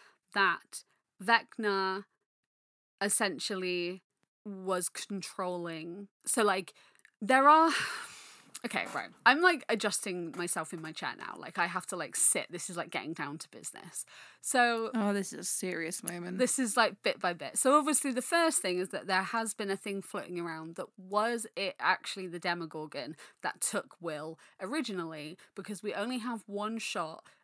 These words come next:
Speaker 1: where it's, like, in the background when he looks out the window past the clothesline and the head is not open. You can't see the petals. So could retcon it, could be Vecna,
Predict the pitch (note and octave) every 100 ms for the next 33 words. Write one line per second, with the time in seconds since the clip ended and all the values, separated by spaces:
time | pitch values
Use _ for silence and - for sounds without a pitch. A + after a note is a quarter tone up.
0 | _ F#3 F3 E3 E3+ - - _ _ _
1 | - - - G3+ E3+ D#3 - - F3+ F3
2 | E3+ F3+ E3+ - F3 E3 E3 E3 - F#3
3 | E3+ D#3+ F3 E3+ - F3 - E3+ E3 E3
4 | E3+ D#3 D#3 D#3+ - G3 F3+ - - F#3
5 | D#3+ D#3+ E3+ E3 D#3+ D#3+ - F3 F3 F3+
6 | A3 A3 D#3+ F#3 G3+ F#3+ - E3+ F3+ -
7 | A#3 A#3+ B3+ - G3+ G3+ - F#3+ - G#3
8 | F3 E3+ F#3 - - G3 A3 A#3+ - -
9 | - - - - F#3+ F3+ F3 F3 _ -
10 | - D4 G#3 G#3 - - F#3+ G3+ A#3 -
11 | - - - G3 E3+ F3 F3 E3 F3 F3
12 | B2